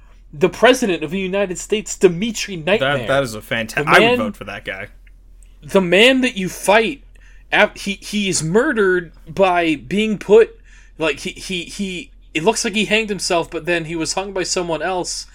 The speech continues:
Speaker 1: but then he's not actually dead, it was a trap, and then you gotta shoot him in his, 'cause he's a very round man, and you have to shoot him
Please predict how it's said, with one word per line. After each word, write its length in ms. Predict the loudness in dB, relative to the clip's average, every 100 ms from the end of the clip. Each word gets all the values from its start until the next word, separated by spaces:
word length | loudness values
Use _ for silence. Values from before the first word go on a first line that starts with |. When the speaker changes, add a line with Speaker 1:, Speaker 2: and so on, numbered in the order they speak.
| -20 -8
Speaker 1:
but 180 | -6 0
then 280 | 2 2 0
he's 200 | -4 0
not 220 | 0 2 2
actually 420 | 2 2 -2 -2
dead, 220 | 2 4
it 60 | 4
was 160 | 0
a 40 | -4
trap, 460 | -4 0 0 0 -6 -20 -12
and 120 | -8
then 80 | -6
you 80 | 0
gotta 180 | 2 2
shoot 360 | 0 0 0 0
him 260 | -2 -4 -10 -20 -20 -4
in 140 | -2 0
his, 200 | -4 -10 -16 -4
'cause 160 | -2 -2
he's 140 | -2
a 20 | 2
very 300 | 6 6 4
round 520 | 4 6 6 4 0
man, 380 | 0 0 -2 -4
and 100 | -4
you 60 |
have 100 | -2
to 80 | 0
shoot 320 | 0 0 0
him 220 | 0 -2